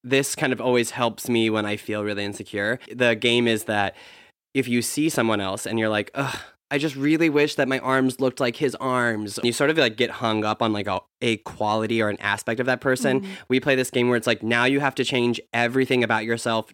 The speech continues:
Speaker 1: to fit everything that is that person.
Speaker 2: Mm-hmm.
Speaker 1: And then the more and more you place yourself in that person's shoes, you're like, "Oh, actually, I hate their job. I hate the way they dress. Their arms are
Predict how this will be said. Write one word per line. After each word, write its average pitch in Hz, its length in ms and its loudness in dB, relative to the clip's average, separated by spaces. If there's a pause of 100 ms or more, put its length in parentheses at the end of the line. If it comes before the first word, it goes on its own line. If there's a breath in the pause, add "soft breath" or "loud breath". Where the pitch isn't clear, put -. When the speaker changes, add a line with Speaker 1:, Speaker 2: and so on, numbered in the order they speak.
(120)
Speaker 1:
to 120 160 -2
fit 113 280 -2
everything 113 460 -2
that - 100 -12
is 107 280 -4
that 101 280 -2
person. 196 480 2
Speaker 2:
Mm-hmm. 208 360 -8
Speaker 1:
And 139 140 2
then 131 160 4
the 131 60 2
more 127 260 4
and 131 80 2
more 127 180 2
you 117 260 0 (240 loud breath)
place 131 260 0
yourself 127 300 0
in 127 220 2
that 117 160 0
person's 117 320 -2
shoes, 117 420 0
you're 117 120 2
like, 110 340 -2
"Oh, 131 180 2
actually, 127 360 0
I 113 40 2
hate 117 340 -4
their 127 140 2
job. 101 340 -4
I 107 120 -4
hate 104 280 -6
the 113 80 -2
way 120 120 0
they 113 140 0
dress. 107 480 -2
Their 120 200 0
arms 127 260 2
are 127 200 0